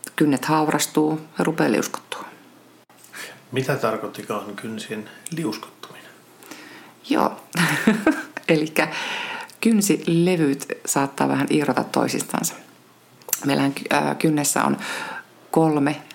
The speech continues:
Speaker 1: levyä, joita pitää kiinni oma semmoinen öljyseos.
Speaker 2: Joo.
Speaker 1: Ja yksi tapa saada kynnet liuskuttumaan herkästi on se, että lii-, vaikka saksilla leikkaa kynsiä taikka liian karheilla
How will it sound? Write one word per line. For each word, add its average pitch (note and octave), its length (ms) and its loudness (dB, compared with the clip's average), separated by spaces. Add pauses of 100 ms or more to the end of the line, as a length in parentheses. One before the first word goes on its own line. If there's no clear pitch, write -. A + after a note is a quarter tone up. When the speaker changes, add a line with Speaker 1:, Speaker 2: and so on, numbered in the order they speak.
Speaker 1:
levyä, C3+ 500 2 (160)
joita C#3 180 0
pitää - 280 0
kiinni C#3 420 0
oma C3+ 260 2
semmoinen C3 460 0
öljyseos. - 1400 0 (640)
Speaker 2:
Joo. F#2 200 -4
Speaker 1:
Ja C3+ 360 0 (640)
yksi - 480 2 (200)
tapa B2+ 460 0 (380)
saada A#2+ 400 2 (420)
kynnet B2+ 280 2
liuskuttumaan C3 600 0
herkästi - 520 0
on B2 100 0
se, B2+ 100 -2
että B2 220 -2 (380)
lii-, C3+ 380 2 (240)
vaikka C3+ 180 0
saksilla E3+ 680 2 (320)
leikkaa C3+ 380 0
kynsiä C3 500 0 (460)
taikka B2+ 280 -2
liian C3 380 2
karheilla C3 760 2